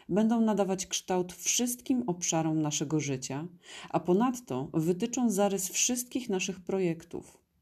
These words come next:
Wznosimy zamki, sądząc, że stają się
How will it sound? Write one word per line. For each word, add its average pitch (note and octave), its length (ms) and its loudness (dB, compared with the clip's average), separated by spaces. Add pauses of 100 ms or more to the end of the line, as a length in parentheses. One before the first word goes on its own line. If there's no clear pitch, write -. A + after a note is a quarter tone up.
(460)
Wznosimy F3+ 600 4
zamki, D#3 600 0
sądząc, C3+ 800 -4
że D3+ 200 -2
stają D3 400 -4
się C3+ 320 -4